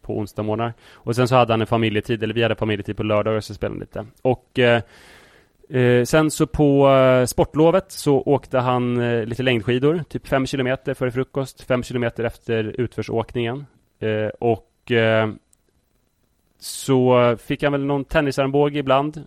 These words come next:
och, eh, hade någon sån här, <clears throat> vad heter det? Naprope-, n-,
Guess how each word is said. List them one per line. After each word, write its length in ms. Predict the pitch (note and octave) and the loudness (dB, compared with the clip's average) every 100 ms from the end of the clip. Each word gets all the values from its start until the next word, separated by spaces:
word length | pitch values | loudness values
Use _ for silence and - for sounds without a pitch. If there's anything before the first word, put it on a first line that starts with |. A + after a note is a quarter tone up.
| _ | _
och, 380 | B2 A#2 _ B2+ | -6 -6 _ -6
eh, 260 | B2 A#2 A#2 | -4 -6 -4
hade 280 | C#3 A#2+ | -4 -2
någon 320 | A#2+ B2 A#2+ A#2+ - - _ _ _ _ _ | -4 -4 -6 -12 -20 -20 _ _ _ _ _
sån 180 | - B2+ | -2 2
här, 180 | B2 - _ - C3+ | 0 -2 _ -8 -6
<clears throat> 400 | B2+ _ _ _ | -6 _ _ _
vad 80 | B2+ | -4
heter 180 | C3+ A2 | -4 -2
det? 140 | G#2+ A2+ | -6 -2
Naprope-, 500 | B2+ D3 - C#3+ A#2+ | -2 -2 -2 2 0
n-, 340 | G#2 A#2+ C3 | 0 -8 -6